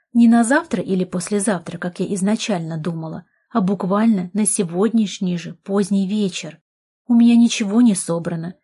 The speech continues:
я сама не собрана. Думала, до отпуска проваляюсь живым трупом в кровати, но не тут-то было. Ожила, точнее, оживил папа, сказав о купленных билетах.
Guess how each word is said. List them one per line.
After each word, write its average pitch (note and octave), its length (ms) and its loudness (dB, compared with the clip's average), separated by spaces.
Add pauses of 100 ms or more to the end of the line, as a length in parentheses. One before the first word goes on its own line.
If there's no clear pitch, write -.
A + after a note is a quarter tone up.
(200)
я A#3 180 2
сама G#3+ 560 0
не E3+ 140 -6
собрана. E3+ 680 -6 (400)
Думала, A3+ 400 4
до G#3+ 140 0
отпуска A3+ 440 -2
проваляюсь G#3+ 640 -2
живым G3 360 -4
трупом A#3+ 360 -4
в - 80 -16
кровати, E3 680 -10 (220)
но G#3+ 440 2
не C4 140 2
тут-то D#3+ 400 -10
было. E3 420 -6 (500)
Ожила, G#3 680 -2 (320)
точнее, G#3 460 0
оживил G3+ 420 -2
папа, F#3 480 -6
сказав E3 500 -8
о E3 60 -8
купленных E3 520 -10
билетах. E3 600 -8